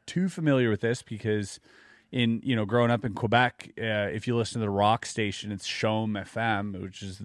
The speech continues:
like, every major city has a rock station. And this guy had his own, um, had his own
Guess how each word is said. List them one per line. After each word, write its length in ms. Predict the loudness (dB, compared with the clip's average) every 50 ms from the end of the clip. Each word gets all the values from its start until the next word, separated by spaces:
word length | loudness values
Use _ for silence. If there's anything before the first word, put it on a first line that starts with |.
| -4
like, 180 | -4 -2 -2 -2
every 320 | -2 -2 -2 -2 -4 -6 -6 -10 -16 _ _ _ _ _ _ _ _ -2
major 260 | 0 0 0 0 -2
city 280 | -4 -4 -4 -4 -2 -2
has 180 | -2 -2 -2
a 120 | -4 -6 -8 -10 -8
rock 320 | -4 0 0 0 0 -2
station. 440 | -4 -6 -6 -4 -4 -6 -8 -10 -10 -10 -14 -20 -20 -20 -12 _
And 100 | 0 2
this 160 | 4 4 4 4
guy 240 | 4 4 6 6
had 160 | 6 4 4 4
his 160 | 4 4 4
own, 300 | 4 6 6 4 2 0
um, 640 | 0 0 0 2 2 2 2 2 2 0 -2 -4 -6
had 180 | -4 -2 -2
his 140 | 0 2 2
own 280 | 4 4 4 4 2